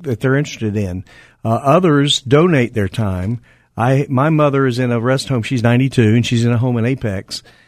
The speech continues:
And I have, uh, several clients that play music for her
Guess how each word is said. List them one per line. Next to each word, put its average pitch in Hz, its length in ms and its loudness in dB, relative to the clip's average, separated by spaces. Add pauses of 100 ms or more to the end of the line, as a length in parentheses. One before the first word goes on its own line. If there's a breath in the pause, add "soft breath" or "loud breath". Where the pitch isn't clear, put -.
(140 soft breath)
And 110 120 -4
I 131 140 2
have, 123 440 2
uh, 110 280 2 (360 soft breath)
several 160 380 2
clients 107 540 -2
that 120 400 -2
play 147 180 2
music 135 340 0
for 135 140 -4
her 135 320 -4